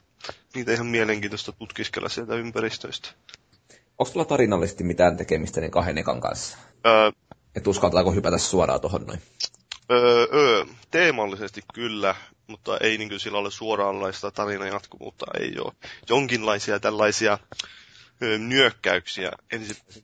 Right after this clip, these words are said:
Speaker 1: Bioshockin suuntaan on, mutta ei oo mitään varsinaista.
Speaker 2: Ei oo menettänyt mitään suurta ton suhteen, jos
Speaker 1: Ei,
Speaker 2: on aiemmin
Speaker 1: ei,
Speaker 2: pelaamatta.
Speaker 1: ei missaa mitään.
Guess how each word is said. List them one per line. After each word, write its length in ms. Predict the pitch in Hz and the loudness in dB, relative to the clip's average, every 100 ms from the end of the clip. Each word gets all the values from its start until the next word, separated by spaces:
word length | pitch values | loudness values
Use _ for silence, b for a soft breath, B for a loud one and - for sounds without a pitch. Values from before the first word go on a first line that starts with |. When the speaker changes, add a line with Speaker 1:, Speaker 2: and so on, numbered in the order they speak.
| - | -4
Speaker 1:
Bioshockin 420 | 101 104 101 98 | -4 -4 -8 -10
suuntaan 480 | - 101 98 101 101 | -10 -10 -4 -4 -2
on, 160 | 104 | -6
mutta 360 | 101 98 _ - | -8 -12 _ -4
ei 180 | 104 101 | -2 -4
oo 80 | 101 | -8
mitään 340 | - - 117 | -10 -6 -2
varsinaista. 600 | 113 110 117 110 110 110 - _ _ _ - B B _ | -2 -2 -6 -10 -8 -12 -14 _ _ _ -20 B B _
Speaker 2:
Ei 200 | 101 101 | 2 4
oo 80 | 98 | 4
menettänyt 500 | 95 92 - 92 85 | 4 0 -2 -4 -4
mitään 300 | 80 78 73 | -6 -6 -6
suurta 380 | 87 71 - - - - | -6 -8 -8 -10 -12 -4
ton 180 | 92 87 | -4 -4
suhteen, 360 | - - - | -10 -10 -6
jos 200 | - - - _ - | -6 -8 -16 _ 2
Speaker 1:
Ei, 120 | 127 | 4
Speaker 2:
on 60 | |
aiemmin 260 | 98 92 90 | 6 4 2
Speaker 1:
ei, 40 | |
Speaker 2:
pelaamatta. 440 | - 78 85 - 113 - | 0 0 -2 -6 -12 -16
Speaker 1:
ei 200 | - - | -18 -14
missaa 360 | 113 - 107 107 | -10 -6 -4 -4
mitään. 380 | 107 - - | -4 -8 -10